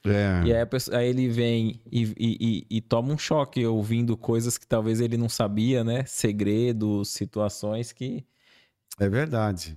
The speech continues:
Speaker 2: tem que tá bem, bem, bem equilibrado.
Speaker 1: Aham.
Speaker 2: Vamos vendo aqui o, a Santos, Santos Lu diz, pergunta assim, ó. Quais são as consequências de quem usa seu dom espiritual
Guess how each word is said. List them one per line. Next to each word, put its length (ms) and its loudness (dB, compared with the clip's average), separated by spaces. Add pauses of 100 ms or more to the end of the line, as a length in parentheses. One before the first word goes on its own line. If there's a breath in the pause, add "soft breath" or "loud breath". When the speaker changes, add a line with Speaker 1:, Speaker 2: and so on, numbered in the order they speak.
Speaker 2:
tem 140 -4
que 80 -10
tá 200 0
bem, 400 -4
bem, 680 -6
bem 220 -4
equilibrado. 760 -2 (460)
Speaker 1:
Aham. 400 0 (720)
Speaker 2:
Vamos 200 -4
vendo 180 -4
aqui 360 -4
o, 300 -4 (180)
a 160 -6
Santos, 800 -4 (360)
Santos 480 -2
Lu 160 0
diz, 200 0 (200)
pergunta 320 0
assim, 200 -4
ó. 120 -6 (560 soft breath)
Quais 280 2
são 180 0
as 100 0
consequências 960 -2
de 120 -10
quem 240 -2
usa 200 0
seu 460 -2
dom 300 -2
espiritual 960 -2